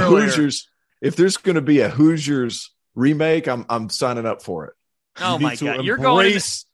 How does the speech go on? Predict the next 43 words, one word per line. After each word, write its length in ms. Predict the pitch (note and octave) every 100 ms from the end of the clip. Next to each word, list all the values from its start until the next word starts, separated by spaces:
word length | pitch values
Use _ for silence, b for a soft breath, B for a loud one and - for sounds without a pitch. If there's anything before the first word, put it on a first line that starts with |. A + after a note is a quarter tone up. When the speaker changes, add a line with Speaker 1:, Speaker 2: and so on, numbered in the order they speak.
| _
Speaker 3:
the 100 | B2+
monotony 600 | D3+ C#3+ D#3 F#3 E3+ F3+
of 120 | E3+ B2
greatness. 480 | A#2+ C#3+ A2+ G2+
Speaker 1:
Uh, 60 | A#2
Speaker 3:
That's 180 | D#3 -
what 100 | D#3
I 40 |
Speaker 2:
Hey, 200 | E4+ D#4
Speaker 3:
say 60 | A3+
every 160 | D3+ -
Speaker 2:
you 60 | -
Speaker 3:
day. 40 |
I 140 | - A#4+
Speaker 2:
gave 80 | -
Speaker 3:
say 60 |
Speaker 1:
look, 120 | A#3+
Speaker 3:
to 20 | A#3+
my 120 | B3
Speaker 1:
that's 80 | B3+
a 140 | A3
Kobe. 880 | B3+ E4 A#3+ C#4+ - G#3 - C#3 A#3 -
Speaker 3:
<laughs> 60 |
Speaker 2:
Hey, 380 | - E4 D4+ B3
you 240 | A#3 D#4+
gave 280 | E4+ F4+ D4+
tips 300 | - D4+ B3+
about 340 | C#4 B3 A#3 A3+
life 300 | C4 C4+ G#3+
earlier, 380 | F#3+ E3+ D#3+ D#3
Doster. 440 | D3+ D3+ D3 F#3
You 120 | A3+
were 120 | D4 A#3
doing 240 | C4 B3+
your 120 | A3+
own 180 | A#3+ B3+
ted 280 | - G#3 E3+
Talk 240 | F3+ D#3+
about 220 | D#3+ F3 E3+
communication. 920 | G3 A3+ G#3+ - A#3 A#3+ - C3+ A#2+
So 200 | - F#3+
Speaker 3:
All 200 | F3 D3
right. 280 | F#3 G#3